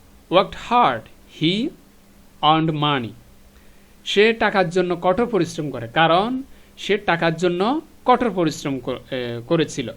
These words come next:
তো এ because দিয়ে শুরু, এই এটার সাথে, সেন্টেন্সটার সাথে কি আছে? বাক্যটার সাথে because আছে,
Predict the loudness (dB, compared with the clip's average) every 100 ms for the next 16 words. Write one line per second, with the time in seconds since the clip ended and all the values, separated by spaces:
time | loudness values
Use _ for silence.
0 | -16 -20 -20 -20 -20 -20 -20 -20 -20 -6
1 | 2 4 2 -2 -10 -20 -20 -4 0 2
2 | 2 2 2 4 2 2 0 0 -4 -14
3 | -20 -20 _ -20 -20 -20 -20 -20 -20 -20
4 | _ -20 -20 -10 -4 -2 -2 -4 -4 -4
5 | -2 -2 -2 -4 -4 -4 -6 -6 -6 -4
6 | -2 -2 -2 -4 -4 -4 -4 -4 -4 0
7 | 0 -2 -4